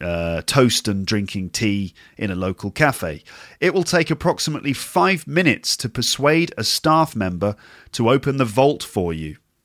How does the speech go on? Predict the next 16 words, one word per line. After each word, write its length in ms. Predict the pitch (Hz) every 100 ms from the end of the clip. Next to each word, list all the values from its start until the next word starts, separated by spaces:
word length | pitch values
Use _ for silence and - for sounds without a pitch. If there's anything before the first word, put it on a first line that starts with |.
| _ _ _ _ _ -
Okay, 380 | 110 117 131 151 _
so 140 | - 123
think 240 | 185 196
about 260 | - 92 87
that. 240 | 113 - - _
Five 340 | - 180 208
minutes 280 | 185 165 -
to 80 | 139
persuade 420 | 135 - 143 135
a 40 |
staff 360 | 123 - 131 120
member 180 | 123 117
to 140 | 120
open 220 | 127 127 110
the 60 |
vault, 380 | 92 87 101 -